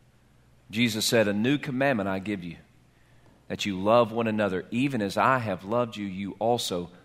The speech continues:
love one another. By this, all people will know that you're my disciples." The way we love others demonstrates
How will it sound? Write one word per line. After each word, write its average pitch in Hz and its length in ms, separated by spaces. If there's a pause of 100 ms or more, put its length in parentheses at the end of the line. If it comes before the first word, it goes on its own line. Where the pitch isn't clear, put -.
(160)
love 110 600 (180)
one 98 180
another. 90 440 (1120)
By 95 260
this, 95 400
all 117 240
people 123 320
will 110 80
know 143 200
that 85 180
you're 101 100
my 92 100
disciples." - 640 (1200)
The 113 100
way 135 260
we 175 180
love 175 280
others 135 420
demonstrates 135 640